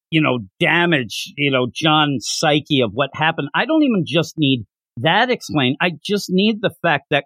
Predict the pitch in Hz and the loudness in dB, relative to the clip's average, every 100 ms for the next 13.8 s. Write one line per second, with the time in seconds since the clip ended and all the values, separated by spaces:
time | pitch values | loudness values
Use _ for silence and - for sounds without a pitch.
0 | _ - 185 208 131 139 180 196 143 160 | _ -2 0 0 -2 -2 0 0 0 0
1 | 165 135 117 127 - 123 165 165 165 151 | 2 2 0 -4 -8 0 2 2 2 -2
2 | 147 135 98 127 123 143 190 226 185 123 | 0 -2 0 2 4 2 0 0 -2 -2
3 | - 131 110 180 165 92 - _ _ - | -2 -2 0 0 0 -2 -10 _ _ -6
4 | 180 165 196 - 143 143 - 170 165 104 | -4 -2 -4 -2 -2 -4 -2 -2 -2 -4
5 | - 185 151 - 135 107 98 - 180 - | -2 0 0 -2 -2 -2 -4 0 0 -2
6 | _ _ 143 127 160 135 - 151 233 220 | _ _ -6 0 0 0 0 0 0 -2
7 | - 143 139 139 180 156 - - _ _ | -4 -4 -2 -2 0 0 -4 -20 _ _
8 | - 165 160 131 202 196 202 - 170 165 | -4 0 0 0 0 0 -2 -4 -2 0
9 | 160 - 127 170 185 156 120 104 - 110 | -2 -6 0 2 2 2 0 -4 -12 -2
10 | 160 165 143 135 117 165 165 127 127 156 | 0 2 2 0 0 0 2 2 2 2
11 | 156 - - 156 180 175 143 139 135 139 | 0 -4 -2 0 2 2 2 0 0 0
12 | 131 - - 127 120 113 117 110 104 170 | 0 -4 -6 -4 -2 0 0 0 0 0
13 | - 120 107 117 - - 208 | -2 -4 -6 -8 -8 -4 -4